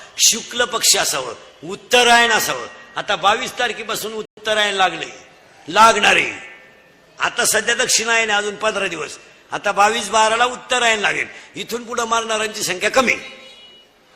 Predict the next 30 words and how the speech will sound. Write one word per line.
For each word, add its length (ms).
या 140
महिन्यात 320
नाही 140
मरतील 300
हे 100
लोक 200
पुढच्या 300
महिन्यात. 260
ही 160
मागचीच 520
सपाटी, 320
नाहीच 280
दिवाळी 320
खाऊन 200
देते. 220
हा, 360
माणसाचा 480
मृत्यू 320
दिवसा 320
झालेला 320
असावा, 300
शुक्ल 340
पक्ष 280
असावं, 380
उत्तरायण 580
असावं, 380
मरताना 460
इंद्रिय 360
टवटवीत 520
असावा, 360